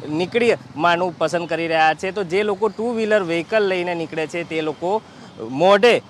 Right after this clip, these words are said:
રૂમાલ અને ટોપી પહેરીને નીકળી રહ્યા છે.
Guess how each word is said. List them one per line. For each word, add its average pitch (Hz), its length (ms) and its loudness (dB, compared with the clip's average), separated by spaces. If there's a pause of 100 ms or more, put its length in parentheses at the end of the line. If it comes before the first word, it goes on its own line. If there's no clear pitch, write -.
(160)
રૂમાલ 190 520 4
અને 214 220 4
ટોપી 190 440 0
પહેરીને 170 640 2 (400)
નીકળી 170 380 0
રહ્યા 147 300 6
છે. 160 140 0